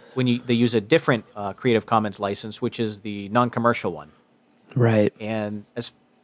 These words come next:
Speaker 1: going through this, the, the purpose of the non-commercial license became more and more apparent to me.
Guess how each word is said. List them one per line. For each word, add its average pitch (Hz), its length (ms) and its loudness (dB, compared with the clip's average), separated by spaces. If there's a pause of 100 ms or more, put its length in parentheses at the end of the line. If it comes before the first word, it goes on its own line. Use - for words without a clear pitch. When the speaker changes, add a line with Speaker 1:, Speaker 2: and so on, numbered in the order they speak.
(440)
Speaker 1:
going 240 240 4
through 214 220 0
this, 147 260 4
the, 131 400 4
the 127 160 0
purpose 196 400 2
of 135 120 4
the 127 80 2
non-commercial 127 720 4
license 110 460 0
became 113 400 -6
more 117 220 4
and 113 80 -2
more 113 180 0
apparent 113 360 -6
to 104 80 -20
me. 92 180 -18